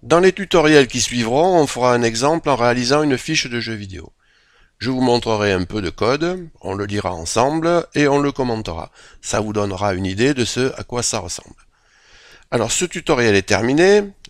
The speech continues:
Je vous remercie de m'avoir écouté. N'oubliez pas de vous abonner si vous le souhaitez. Vous pouvez aussi laisser un commentaire pour dire ce qui vous plaît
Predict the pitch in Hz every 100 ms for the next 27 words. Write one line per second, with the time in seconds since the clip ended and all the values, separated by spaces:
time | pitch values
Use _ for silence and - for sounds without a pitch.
0 | _ _ 101 113 117 107 98 - 107 90
1 | 95 98 101 143 - 202 214 - - -
2 | - - - - - 170 170 180 165 -
3 | 165 147 117 127 123 120 123 113 110 110
4 | 101 78 50 - - - 123 104 90 95
5 | 90 127 147 202 226 _ _ _ _ _
6 | _ _ _ 135 160 165 151 156 143 -
7 | 156 151 131 117 139 120 117 110 90 92
8 | 123 170 156 110 101 113 101 95 113 104
9 | 120 110 98 113 113 101